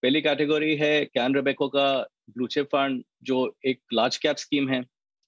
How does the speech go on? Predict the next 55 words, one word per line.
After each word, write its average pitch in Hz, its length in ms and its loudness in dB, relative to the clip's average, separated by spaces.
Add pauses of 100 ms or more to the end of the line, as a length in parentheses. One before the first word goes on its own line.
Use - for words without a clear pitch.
second 143 320 0
mid 135 140 0
cap 147 280 -2
में 151 100 0
इनको 147 240 0
एसबीआई 135 320 0
Magnum 120 340 0
mid 135 120 0
cap 123 280 -2
में 131 60 0
recommend 123 340 0
करूंगा, 117 360 -4
और - 220 -6
small 147 300 0
cap 156 240 -2
category 139 360 -2
में 220 120 -6
स-, - 260 -10
अ, 131 40 0
कोटक 139 380 0
small 101 220 -2
cap। 80 200 -4 (440)
इन 170 140 2
तीनों 165 300 0
को 170 180 0
भी 170 140 0
ये 175 80 2
अलग-अलग 147 500 0
dates 139 300 -2
पे 156 140 -2
हर 139 120 0
महीने 143 220 0
invest 123 320 -2
करें, 123 240 0
जैसे 117 320 0
पहली 120 460 -2
तारीख, 117 440 0
दस 117 140 -2
तारीख 110 360 0
या 110 60 0
बीस 117 280 -2
तारीख 113 220 0
and 110 140 0 (100)
so 123 160 0
on, 120 60 -2 (400)
जिससे 143 200 -2
आपको 151 260 0
average 135 480 -2
इनका 147 200 0
और 131 280 0
भी 139 180 -4
फायदा 110 300 -4
हो 113 120 -2
portfolio 98 440 -6
में। - 100 -20